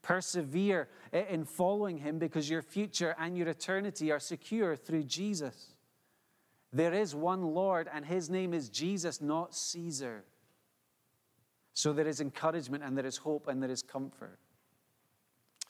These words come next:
Uh, but Revelation is also a prophecy. Did you see that in verse three? "Blessed is the one who reads the words of this prophecy." Uh, so Jesus is gonna come back. That's certain. Uh, Jesus will return,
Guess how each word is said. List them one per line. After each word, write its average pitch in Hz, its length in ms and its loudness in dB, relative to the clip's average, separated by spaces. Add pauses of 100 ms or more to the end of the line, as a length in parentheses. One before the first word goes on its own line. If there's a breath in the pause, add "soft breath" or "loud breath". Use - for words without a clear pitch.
(280 loud breath)
Uh, 160 120 4
but 170 100 2
Revelation 190 640 0
is 156 160 0
also 160 360 2
a 135 40 2
prophecy. 147 720 -2
Did 113 140 -2
you 120 60 -4
see 139 180 -2
that 147 180 0
in 135 140 -8
verse 131 280 -2
three? 135 400 -2 (460 loud breath)
"Blessed 139 400 2
is 135 100 -2
the 135 100 2
one 135 120 4
who 123 160 -4
reads 127 300 0
the 135 100 -2
words 120 320 -2
of 107 140 -10
this 107 180 -6
prophecy." - 840 -6 (920 soft breath)
Uh, 151 140 4
so 151 240 0
Jesus 165 480 2
is 143 100 0
gonna 160 260 4
come 135 280 -2
back. 156 300 0
That's 131 200 -6
certain. 165 540 -2 (300 loud breath)
Uh, 143 80 4
Jesus 156 480 0
will 147 160 2
return, 143 680 0